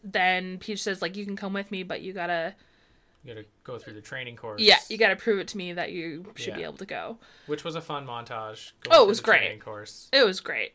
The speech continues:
Speaker 1: And I, I, I mean, they basically, they showed a piece of the training course in the
Speaker 2: In the trailer.
Speaker 1: trailer.
Speaker 2: Yes.
Speaker 1: So we knew it was coming.
Speaker 2: Yeah, we'd
Speaker 1: Mm-hmm.
Speaker 2: seen bits of that.
Speaker 1: Yeah,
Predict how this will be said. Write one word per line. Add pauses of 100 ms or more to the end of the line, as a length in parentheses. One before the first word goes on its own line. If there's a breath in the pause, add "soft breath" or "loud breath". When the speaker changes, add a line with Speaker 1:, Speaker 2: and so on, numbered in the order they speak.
Speaker 1:
And
I,
I,
I
mean,
they
basically, (920 soft breath)
they
showed
a
piece
of
the
training
course
in
the
Speaker 2:
In
the
trailer.
Speaker 1:
trailer. (200 loud breath)
Speaker 2:
Yes.
Speaker 1:
So
we
knew
it
was
coming.
Speaker 2:
Yeah,
we'd
Speaker 1:
Mm-hmm.
Speaker 2:
seen
bits
of
that.
Speaker 1:
Yeah,